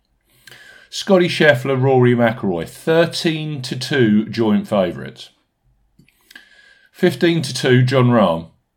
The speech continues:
Then, of course, the big jump. We've got Spieth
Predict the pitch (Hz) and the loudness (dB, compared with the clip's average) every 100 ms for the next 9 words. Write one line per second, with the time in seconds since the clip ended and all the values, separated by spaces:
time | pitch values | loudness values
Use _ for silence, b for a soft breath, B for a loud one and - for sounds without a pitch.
0 | _ _ _ _ _ _ _ _ - 117 | _ _ _ _ _ _ _ _ -2 2
1 | 120 101 110 95 95 98 - - - 87 | 2 2 0 0 0 -4 -12 -16 -12 -12
2 | - 110 98 - - - 98 73 73 - | -4 2 2 0 -6 -4 -4 -4 -10 -18
3 | _ _ _ _ _ b b b b b | _ _ _ _ _ b b b b b
4 | b b 135 127 147 - - - 180 180 | b b -2 0 0 -2 -6 -2 2 2
5 | 190 - | 2 -4